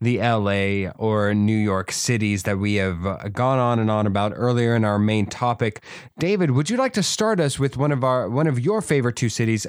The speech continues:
I believe the caveat you wanted to add was that we had to have been there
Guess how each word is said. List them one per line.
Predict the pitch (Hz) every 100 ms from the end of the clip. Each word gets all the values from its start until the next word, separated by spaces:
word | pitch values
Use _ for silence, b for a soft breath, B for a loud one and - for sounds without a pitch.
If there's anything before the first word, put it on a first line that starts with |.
| -
I | 135
believe | 135 196 254
the | 202
caveat | - 156 165 156 156 147
you | 127 135
wanted | 135 131 117
to | 127 113
add | 120 120 107 98 104 107
was | 107 92
that | 117
we | 107 110
had | - 135 160 165
to | - 151
have | 139 107 95
been | 143 131
there | 127 123 120